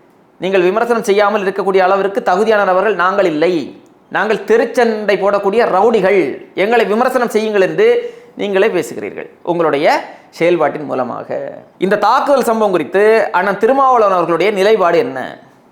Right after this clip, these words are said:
நீங்கள் சொல்லித்தான் இந்த தாக்குதல் நடந்ததா? இல்லை என்றால், அஹ், சம்பந்தப்பட்ட அந்த நபர்கள் மீது நடவடிக்கை எடுங்கள், "திருமாவளவன் வாழ்க, தலைவர் திருமாவளவன் வாழ்க" என்று சொல்லி கோஷமிட்டு திருமாவளவனை எப்படி நீ விமர்சனம் செய்வாய் என்று சொல்லி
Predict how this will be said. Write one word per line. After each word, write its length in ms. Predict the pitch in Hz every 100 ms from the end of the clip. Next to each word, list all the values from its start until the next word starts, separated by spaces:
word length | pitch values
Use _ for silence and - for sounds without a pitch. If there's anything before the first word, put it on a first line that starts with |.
| _ _ _ _ _ _
நீங்கள் 260 | 160 190 180
சொல்லித்தான் 420 | 202 240 240 254
இந்த 140 | 254 202
தாக்குதல் 360 | 180 190 190
நடந்ததா? 360 | 151 139 135 185 - - - _ _ _ _ _ _ _ -
இல்லை 180 | 196
என்றால், 580 | 226 220 285 294 - -
அஹ், 220 | - -
சம்பந்தப்பட்ட 540 | 175 208 240 247 233 208
அந்த 140 | 190
நபர்கள் 340 | 185 202 240 220
மீது 520 | 190 196 262 262 - 190 -
நடவடிக்கை 500 | 190 247 269 262 233
எடுங்கள், 300 | 196 190 170 - - - _ _
"திருமாவளவன் 560 | 202 240 233 220 196
வாழ்க, 320 | 180 208 240 208 156 104 -
தலைவர் 360 | - 175 240 233
திருமாவளவன் 480 | 233 220 233 220 190
வாழ்க" 260 | 202 240 226
என்று 180 | 190
சொல்லி 220 | 175 180 233
கோஷமிட்டு 540 | 214 233 233 170 226 226
திருமாவளவனை 460 | 226 240 226 214 196
எப்படி 160 | 247
நீ 80 | 247
விமர்சனம் 420 | 208 208 220 214 202
செய்வாய் 240 | 196 190
என்று 120 | 190
சொல்லி 440 | 180 - 208 233